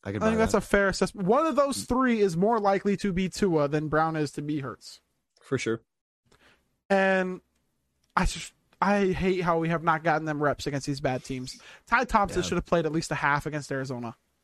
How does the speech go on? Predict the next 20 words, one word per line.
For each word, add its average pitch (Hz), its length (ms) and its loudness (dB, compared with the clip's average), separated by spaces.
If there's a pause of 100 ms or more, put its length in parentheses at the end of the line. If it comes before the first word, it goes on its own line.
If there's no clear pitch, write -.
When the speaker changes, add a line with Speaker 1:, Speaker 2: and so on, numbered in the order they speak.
(160)
Speaker 2:
We 208 100 2
should 202 120 0
have 233 80 4
Speaker 1:
Mm-hmm. 214 100 2
Speaker 2:
been 160 80 -4
beating 202 280 2
them 180 120 -2
so 180 300 0
bad 170 280 2
in 165 60 0
the 165 60 -2
first 165 240 0
half 156 200 2
that 143 120 -4
Ty 147 140 0
Thompson 147 340 -6
played 131 200 -6
the 139 60 -12
second 92 220 -10
half. 78 280 -14